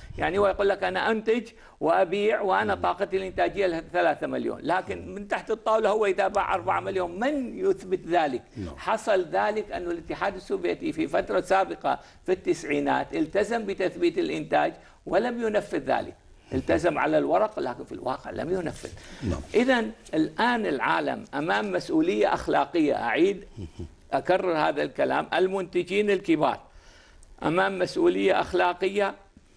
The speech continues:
Speaker 1: لإيقاف إلحاق الضرر بالمنت-، بالمنتجين الآخرين الذين، يعني، يعتمدون على النفط في
Speaker 2: في
Speaker 1: تمويل البنية الاقتصادية لاقتصادياتهم.
Speaker 2: نعم.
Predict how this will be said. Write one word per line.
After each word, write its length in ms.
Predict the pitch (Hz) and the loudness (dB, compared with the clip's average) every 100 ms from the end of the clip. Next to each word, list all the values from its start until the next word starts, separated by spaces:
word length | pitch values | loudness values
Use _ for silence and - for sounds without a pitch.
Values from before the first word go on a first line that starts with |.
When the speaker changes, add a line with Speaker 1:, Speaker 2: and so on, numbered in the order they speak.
| - | -6
Speaker 1:
لإيقاف 1300 | 147 151 170 175 190 - - 170 180 180 233 247 - | 2 6 6 6 2 -8 0 4 4 2 0 0 0
إلحاق 440 | 208 185 208 202 196 | 0 0 -2 -2 -4
الضرر 500 | 170 190 190 185 180 - _ | 0 2 4 2 -2 -20 _
بالمنت-، 540 | 156 185 175 175 180 - | 0 0 0 -4 -6 -2
بالمنتجين 760 | 180 175 175 160 160 165 175 | -4 -2 -4 0 2 4 2
الآخرين 600 | 170 160 156 156 160 170 | 2 0 0 0 0 -2
الذين، 420 | 165 165 165 170 165 - - - | -2 0 -2 -2 -4 -4 -14 -6
يعني، 420 | 143 151 147 156 | 2 2 2 -2
يعتمدون 720 | 170 147 180 170 165 170 254 233 | -2 -2 -2 -2 0 0 0 0
على 220 | 233 240 | -2 -2
النفط 400 | 226 233 226 - - 101 - 90 | -2 0 0 -4 -10 -14 -14 -2
في 160 | 185 | 2
Speaker 2:
في 100 | 196 | 4
Speaker 1:
تمويل 380 | 190 185 202 196 | 4 4 2 4
البنية 380 | 175 170 185 170 | 4 2 2 2
الاقتصادية 760 | 151 - 151 - 151 147 151 | 0 -2 -4 0 2 2 0
لاقتصادياتهم. 920 | 127 - 123 110 98 - - - - | 0 -6 -8 -4 -2 -4 -6 -8 -2
Speaker 2:
نعم. 140 | 104 | 0